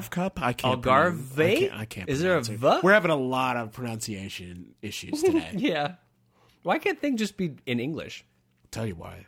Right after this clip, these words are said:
Speaker 1: Our language is very
Speaker 2: It's
Speaker 1: complicated.
Speaker 2: really the worst.
Speaker 1: It makes no sense.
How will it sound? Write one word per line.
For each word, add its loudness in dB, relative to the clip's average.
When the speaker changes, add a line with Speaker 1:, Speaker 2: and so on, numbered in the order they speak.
Speaker 1:
Our 2
language -2
is -10
very -8
Speaker 2:
It's -14
Speaker 1:
complicated. -4
Speaker 2:
really 6
the 2
worst. 2
Speaker 1:
It 0
makes -2
no 0
sense. -6